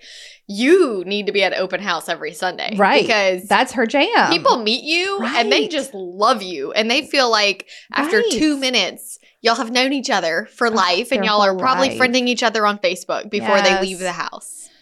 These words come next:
Speaker 2: Yeah.
Speaker 1: That's not really my <laughs> strength.
Speaker 2: Right. I mean, making friends is a skill.
Speaker 1: Yeah.
Speaker 2: Like, you're gonna be a great agent, but you might not be their bestie.
Speaker 1: Right.
Speaker 2: That's okay.
Speaker 1: I know.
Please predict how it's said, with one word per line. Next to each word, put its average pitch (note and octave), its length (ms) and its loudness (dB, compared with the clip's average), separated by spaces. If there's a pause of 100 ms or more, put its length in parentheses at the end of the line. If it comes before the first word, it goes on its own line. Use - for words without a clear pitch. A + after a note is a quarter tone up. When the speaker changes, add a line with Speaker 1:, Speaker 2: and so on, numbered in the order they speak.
(280)
Speaker 2:
Yeah. G3 400 2
Speaker 1:
That's G#3+ 220 -4
not A#3 120 -4
really G3 200 0
my E3+ 180 0
<laughs> - 0 -
strength. - 840 -8
Speaker 2:
Right. B3+ 600 0
I A#3+ 80 0
mean, B3 180 -4
making A#3 360 -4
friends C#4 420 -2
is B3+ 280 0
a B3+ 60 -6
skill. G3 840 -4
Speaker 1:
Yeah. A3+ 580 -10
Speaker 2:
Like, G#3 340 -4
you're A#3+ 300 -4
gonna D#4+ 160 2
be A#3+ 160 0
a G3+ 80 4
great G#3 360 0
agent, G3 440 -2
but F#3 80 -6
you A3 160 -8
might A3+ 180 0
not G#3+ 200 -6
be G#3+ 120 -8
their G3+ 160 -4
bestie. F3+ 600 -6 (240)
Speaker 1:
Right. A#3+ 300 -2 (140)
Speaker 2:
That's F3+ 240 -2
okay. - 520 -2 (320)
Speaker 1:
I G3+ 60 -14
know. G3 560 -12